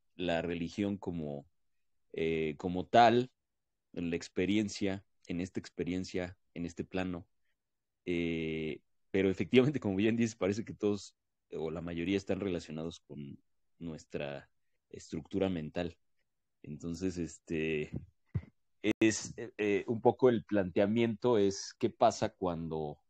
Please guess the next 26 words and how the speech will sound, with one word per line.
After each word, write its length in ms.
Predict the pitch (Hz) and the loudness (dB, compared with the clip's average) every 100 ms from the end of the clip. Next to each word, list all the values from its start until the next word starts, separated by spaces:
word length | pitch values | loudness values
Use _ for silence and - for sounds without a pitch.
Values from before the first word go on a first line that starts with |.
| _ _ | _ _
se 140 | - 82 | -10 -8
nos 160 | 82 | -8
acaba 240 | 90 101 98 | 0 2 2
el 80 | |
tiempo, 360 | 90 123 120 76 | 0 -4 -4 -12
¿no? 220 | 78 - _ _ _ _ _ _ _ _ _ _ | -12 -16 _ _ _ _ _ _ _ _ _ _
Parecería 640 | 87 90 104 95 110 120 | -4 -2 0 6 6 6
que 80 | 107 | 2
la 100 | 90 | -2
religión, 640 | 90 87 90 120 110 98 - _ _ _ _ _ _ _ _ _ _ _ - | -2 -4 -2 2 2 0 -10 _ _ _ _ _ _ _ _ _ _ _ -2
eh, 560 | 95 85 82 80 73 73 | 0 0 -2 -4 -4 -6
nos 260 | 90 90 | -10 -10
permite 800 | _ 95 95 113 110 - 98 98 _ _ _ - | _ -2 2 2 2 2 2 0 _ _ _ -4
desarrollarnos 1080 | 92 98 95 98 104 107 104 107 123 107 | 0 2 4 4 6 6 4 0 0 -2
dentro 400 | 87 85 85 90 | -2 -2 -2 0
de 80 | 87 | 2
la 80 | 90 | 0
estructu-, 500 | - 98 92 - 113 | -4 -8 -8 -8 0
de, 160 | 101 | 2
dentro 320 | 92 95 98 110 | 2 0 0 2
de 60 | |
una 80 | 147 | 2
estructura 480 | 151 117 - 147 147 | 0 -4 2 4 4
que 100 | 110 | 0
es 80 | - | -2
temporal. 420 | 107 90 139 | -4 2 2